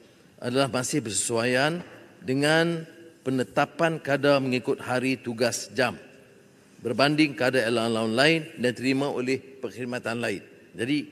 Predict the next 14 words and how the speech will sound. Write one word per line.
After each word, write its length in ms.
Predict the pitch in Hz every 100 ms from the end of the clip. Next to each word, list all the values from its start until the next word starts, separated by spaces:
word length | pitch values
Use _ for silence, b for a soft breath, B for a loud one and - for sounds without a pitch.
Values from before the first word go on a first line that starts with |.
| - - -
konsisten. 600 | 123 127 143 - 123 85 - - B B -
Tapi 280 | 107 101 185
pada 640 | - 135 131 123 113 98
hari 240 | 107 113 117
ini 160 | 165
saya 160 | 120 117
nak 160 | 107 104
ambil 120 | 98
kesempatan 600 | 95 98 107 - 151 160
umumkan 760 | 110 117 143 131 117 123 156 180 B B B -
bahawa, 560 | 98 113 120 147 190 196 - - - -
eh, 480 | - 104 107 95 85 78 76 50 50 - - _ _ _ _ _ - - -
allowance 680 | 135 147 175 196 156 104 - - - - - - - -
tambahan, 680 | 127 131 117 113 135 190